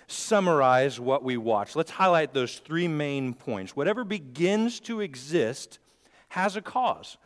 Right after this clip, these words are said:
Whatever begins to exist has a cause. Things don't just pop into existence.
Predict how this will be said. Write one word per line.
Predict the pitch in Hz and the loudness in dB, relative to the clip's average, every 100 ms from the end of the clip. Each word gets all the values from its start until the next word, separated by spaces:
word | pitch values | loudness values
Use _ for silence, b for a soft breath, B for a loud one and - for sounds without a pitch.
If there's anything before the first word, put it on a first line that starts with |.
| B | B
Whatever | 147 190 | 0 0
begins | 196 156 180 202 202 | 0 0 2 2 0
to | 214 | 0
exist | 185 135 139 147 | 0 2 0 0
has | 170 165 | -2 -4
a | 147 | -2
cause. | 147 110 98 | 0 0 0
Things | - 190 214 | -4 0 0
don't | 208 190 208 | 0 0 0
just | 147 170 170 _ _ _ - | -2 -4 -4 _ _ _ -8
pop | - 170 - | 0 0 0
into | 165 156 170 | -6 -2 -2
existence. | 135 113 123 - - 90 - | -2 -2 -4 -4 -14 -20 -20